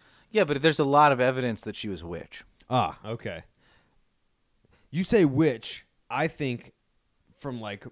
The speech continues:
Speaker 2: our modern lens, be like, "That's a groovy chick." It's like a
Speaker 1: She had a
Speaker 2: groovy,
Speaker 1: house made out
Speaker 2: earthy
Speaker 1: of
Speaker 2: lady.
Speaker 1: food.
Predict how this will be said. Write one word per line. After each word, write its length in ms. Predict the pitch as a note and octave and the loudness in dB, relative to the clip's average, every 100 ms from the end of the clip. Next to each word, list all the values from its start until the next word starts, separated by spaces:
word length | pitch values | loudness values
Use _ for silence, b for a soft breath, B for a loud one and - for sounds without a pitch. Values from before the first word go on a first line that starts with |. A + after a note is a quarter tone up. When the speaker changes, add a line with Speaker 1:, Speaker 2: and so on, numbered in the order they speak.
| _ _ | _ _
Speaker 2:
our 140 | A2 | -10
modern 520 | G#2+ A2+ C3 C3 G#2 G2 | -8 -4 -4 -2 -6 -8
lens, 360 | F#2 F#2 F#2+ | -8 -8 -8
be 100 | - | -4
like, 200 | G2+ F#2+ | -4 -2
"That's 240 | E3 G#3+ D3+ | 0 0 0
a 60 | |
groovy 680 | G#2+ A#2+ A#2+ B2+ D3+ E3 E3+ | -4 -4 0 2 2 -2 -6
chick." 400 | - A3 E3 - _ _ _ _ | -4 -4 -4 -10 _ _ _ _
It's 100 | - | -10
like 140 | D3 | -6
a 80 | C3+ | -4
Speaker 1:
She 220 | A2+ A#2 | -4 4
had 120 | E3 D3+ | 6 6
a 120 | B2 | 4
Speaker 2:
groovy, 100 | - | 4
Speaker 1:
house 300 | C#3+ E3+ B2+ | 6 4 4
made 240 | C3+ D#3+ | 2 4
out 140 | D3+ C#3 | 2 2
Speaker 2:
earthy 40 | |
Speaker 1:
of 80 | D3 | 0
Speaker 2:
lady. 200 | D#3+ E3+ | -2 -2
Speaker 1:
food. 400 | B2 G#2+ G2+ A#2 | -2 -4 -6 -10